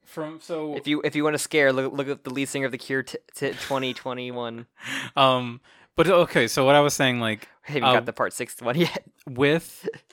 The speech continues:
Speaker 1: uh, what's his face? With this writer, he was really good at creating, like, brand new stands, brand new characters.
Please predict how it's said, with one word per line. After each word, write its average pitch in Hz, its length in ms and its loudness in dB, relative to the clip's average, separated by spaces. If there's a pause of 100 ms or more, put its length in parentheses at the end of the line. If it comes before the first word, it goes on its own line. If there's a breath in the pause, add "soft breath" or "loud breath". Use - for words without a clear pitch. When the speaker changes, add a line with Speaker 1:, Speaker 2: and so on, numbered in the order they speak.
(160)
Speaker 1:
uh, 123 220 2
what's 113 200 -4
his 113 120 -10
face? 92 540 -8
With 151 220 0
this 196 180 0
writer, 135 300 2
he 135 120 -6
was 117 120 -6
really 165 200 -2
good 180 160 -2
at 147 80 -6
creating, 127 360 -4
like, 107 200 -8
brand 151 300 0
new 165 100 -2
stands, 120 440 -2
brand 135 280 -2
new 139 60 -4
characters. 113 500 -4